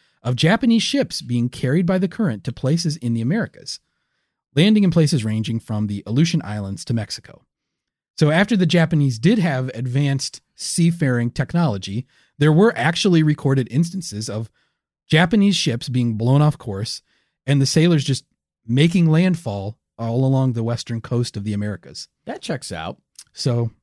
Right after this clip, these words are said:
Speaker 1: yeah. Did it happen before Columbus? I don't know.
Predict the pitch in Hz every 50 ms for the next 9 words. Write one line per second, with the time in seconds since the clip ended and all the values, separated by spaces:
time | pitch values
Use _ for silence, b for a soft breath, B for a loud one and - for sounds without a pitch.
0 | _ _ _ _ _ _ _ _ _ _ _ _ _ _ - 196 208 - - _
1 | _ _ _ _ _ _ _ _ _ _ _ _ 143 135 135 113 135 131 120 139
2 | 120 113 117 - 120 113 - - 202 247 262 285 - - - _ _ _ - 202
3 | 269 330 339 370 302